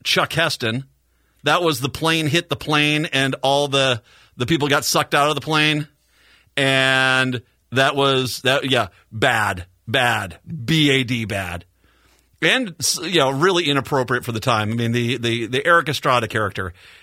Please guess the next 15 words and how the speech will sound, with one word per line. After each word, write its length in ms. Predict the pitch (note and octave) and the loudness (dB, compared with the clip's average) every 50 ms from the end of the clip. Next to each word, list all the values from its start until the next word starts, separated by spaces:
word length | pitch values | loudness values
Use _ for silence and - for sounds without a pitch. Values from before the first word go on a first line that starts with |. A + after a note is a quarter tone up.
| _ - | _ -4
Yeah, 220 | C3 C3+ A#2+ G#2+ - | -2 0 0 0 0
okay. 380 | - B2+ A#2+ - B2 G2 F2+ F2+ - - - - - - _ _ - - | -2 -2 -2 -2 -4 -4 -4 -6 -14 -20 -20 -20 -20 -20 _ _ -2 0
Anyway, 640 | F3+ F3+ F3+ F3 E3 D3+ C#3 C3 B2 B2 A#2+ C3 - | 2 2 2 2 2 2 4 4 2 2 0 -2 0
um, 440 | B2 B2+ B2 B2 A#2 A2+ A#2+ A#2 - - | 2 2 2 2 2 0 -2 -4 -4 -2
and 120 | C3 C#3 D3+ | 0 2 2
then 140 | D3+ D3 | 2 2
there 100 | D3+ C#3+ | 2 2
was 120 | C#3 C#3 B2+ | 0 0 -2
the 80 | D3 | -4
third 280 | C3+ - G#3+ B3 B3+ G3+ | -2 2 2 2 2 2
one, 220 | D3+ C3+ C3 B2+ | 0 0 0 0
which 140 | C#3 C3+ - | 0 0 0
was 100 | D#3 C3+ | -2 -4
Jack 280 | G#2 B2+ D#3+ D#3+ E3 - | 0 2 2 2 0 -2
Lemmon. 520 | B2+ D3 F#3+ C#4 D#4+ B3 D#3+ C3+ F#3 G3 | 0 0 2 2 2 0 0 -2 -2 -6